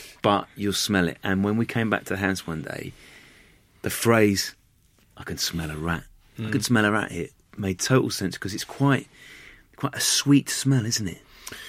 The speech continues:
Speaker 1: It's a distinctive ratty.
Speaker 2: Yeah, I mean, really, the use of rodenticide as a poison, that is, I mean, really, that is the last. I mean, I rarely, I do use rodenticide when needed to control it, but that is probably one of the last things to do.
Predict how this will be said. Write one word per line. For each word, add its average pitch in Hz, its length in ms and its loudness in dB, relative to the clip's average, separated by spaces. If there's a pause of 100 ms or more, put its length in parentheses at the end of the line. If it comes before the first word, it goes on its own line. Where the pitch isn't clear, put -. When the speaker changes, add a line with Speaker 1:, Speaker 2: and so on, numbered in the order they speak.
Speaker 1:
It's - 100 -6
a - 20 -4
distinctive 127 720 2 (180)
ratty. 139 300 0
Speaker 2:
Yeah, 123 560 6 (260)
I 143 60 -2
mean, 151 180 2
really, 127 380 6 (220)
the 135 100 2
use 143 380 2
of 113 80 -4
rodenticide 110 840 -2
as - 80 -12
a 98 60 -12
poison, 101 580 -4 (540)
that 151 200 6
is, 123 280 4
I 117 80 2
mean, 123 180 4
really, 107 360 6
that 110 260 2 (120)
is 101 300 -2
the 104 120 -4
last. 98 360 -2
I 117 60 2
mean, 135 100 6
I 147 160 6 (160)
rarely, 131 800 4
I 123 140 4
do 180 120 4
use 113 240 6
rodenticide 104 440 0
when 104 160 0
needed 110 320 0 (500)
to - 120 -2
control 113 380 4
it, 95 160 -2
but - 180 0
that 123 140 6
is 98 120 0
probably 107 240 4
one 104 140 2
of 101 40 -2
the 101 80 2
last 104 180 2
things 101 200 -6
to 101 80 -12
do. 98 160 0